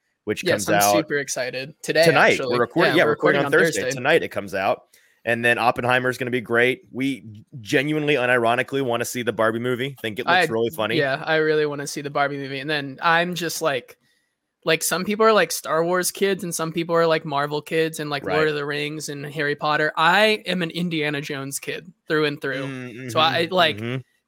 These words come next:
Speaker 2: I, this,
Speaker 1: Yep,
Speaker 2: this
Speaker 1: I can't wait to see
Speaker 2: Indiana
Speaker 1: that one.
Speaker 2: Jones movie could be absolutely awful,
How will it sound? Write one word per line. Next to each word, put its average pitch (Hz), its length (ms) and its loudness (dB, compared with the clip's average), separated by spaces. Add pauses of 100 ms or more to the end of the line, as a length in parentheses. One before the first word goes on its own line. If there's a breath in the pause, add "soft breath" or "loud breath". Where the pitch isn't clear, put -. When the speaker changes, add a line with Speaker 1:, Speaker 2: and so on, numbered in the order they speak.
Speaker 2:
I, 190 200 2
this, 185 320 -4
Speaker 1:
Yep, 117 120 6
Speaker 2:
this 233 220 4
Speaker 1:
I - 40 -6
can't - 140 0
wait 208 60 6
to 220 40 4
see 220 60 6
Speaker 2:
Indiana 185 180 6
Speaker 1:
that - 20 2
one. 110 80 2
Speaker 2:
Jones 180 180 -4
movie 208 380 2
could 170 340 -6
be 175 220 -6
absolutely 160 680 -4
awful, 208 480 -2